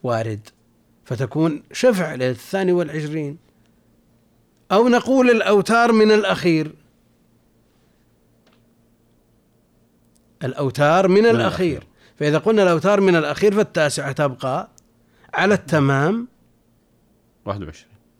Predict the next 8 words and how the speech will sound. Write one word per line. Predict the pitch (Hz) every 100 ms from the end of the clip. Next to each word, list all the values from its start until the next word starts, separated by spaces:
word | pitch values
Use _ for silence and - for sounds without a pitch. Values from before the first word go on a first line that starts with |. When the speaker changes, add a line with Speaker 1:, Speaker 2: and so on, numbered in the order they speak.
| _ _ -
Speaker 1:
آه، | 147 147 151
ل-، | 175 - - -
نعم، | 196 165 107 120
هي | 160 170
الحادي | - 139 117
والعشرين. | 107 - - 127 _ _ _ _ -
وعلى | 151 160 233
النقصان، | 226 226 233 - 180 170 202 214